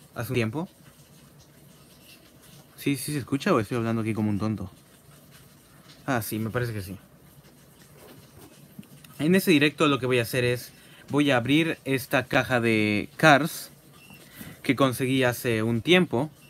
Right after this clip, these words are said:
que es la caja F. Muchos se preguntarán, "¿Por qué caja F?". Bueno, no es porque yo lo inventé, es porque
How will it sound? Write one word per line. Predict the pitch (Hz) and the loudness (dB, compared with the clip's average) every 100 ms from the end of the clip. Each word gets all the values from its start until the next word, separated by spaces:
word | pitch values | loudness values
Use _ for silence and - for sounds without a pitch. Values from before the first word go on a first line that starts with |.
| - - - - - - - - | -20 -20 -20 -20 -20 -20 -20 -4
que | - | 2
es | 160 147 | 2 4
la | 139 | -2
caja | - 143 156 160 - - | 0 -4 0 -2 -2 -2
F. | 143 139 - - - - - - - - - - - - - - - - - - - - - | 2 2 0 -10 -14 -20 -20 -20 -20 -20 -20 -20 -20 -20 -20 -20 -20 -20 -20 -20 -20 -20 -10
Muchos | 131 147 160 | -2 0 0
se | 131 | -2
preguntarán, | 127 127 123 127 131 127 - | 0 0 2 0 0 -2 -6
"¿Por | 120 104 | -6 -2
qué | 135 - | -2 -2
caja | 120 117 113 | -4 -4 0
F?". | 156 170 107 - - - - - - - - - - - - | 0 0 -8 -10 -20 -20 -20 -20 -20 -20 -20 -20 -20 -18 -4
Bueno, | 139 147 | 0 2
no | 147 139 135 | 2 2 2
es | 127 | 0
porque | - 127 127 120 | -2 0 0 2
yo | 120 | 2
lo | 117 | 2
inventé, | 117 113 117 117 190 - - - - - - - | 2 2 0 2 0 0 -20 -20 -20 -20 -20 -4
es | 127 127 | -2 -2
porque | - 131 107 113 101 95 92 87 | -2 -2 -2 -2 -2 -2 -4 -8